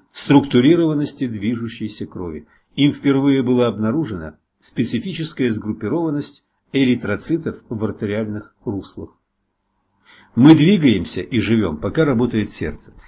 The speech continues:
Чем слабее оно с возрастом или из-за болезни, тем менее жизнеспособен организм и не столь активна мысль. Пока вращается и пульсирует Солнце, охваченное разными, но зато слаженными ритмами,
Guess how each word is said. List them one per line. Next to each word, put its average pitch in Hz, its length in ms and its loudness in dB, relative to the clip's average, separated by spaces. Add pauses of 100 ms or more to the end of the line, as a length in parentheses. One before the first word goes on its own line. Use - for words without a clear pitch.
(180)
Чем 147 240 6
слабее 135 520 4
оно 113 280 2
с 110 100 -4
возрастом 98 580 -4
или 110 300 -2
из-за 104 440 -4
болезни, 101 480 -4
тем 107 240 -4
менее 95 440 0 (280)
жизнеспособен 104 920 -2
организм 90 600 -4 (240)
и 127 100 2
не 127 120 4
столь 175 300 2
активна 123 440 -2
мысль. 87 480 -8 (400)
Пока 123 280 6
вращается 117 600 2
и 107 40 2
пульсирует 110 580 -2
Солнце, 143 540 -6 (240)
охваченное 104 880 -2 (160)
разными, 127 760 2 (180)
но 135 280 0
зато 113 300 -2
слаженными 117 760 0
ритмами, 156 580 -4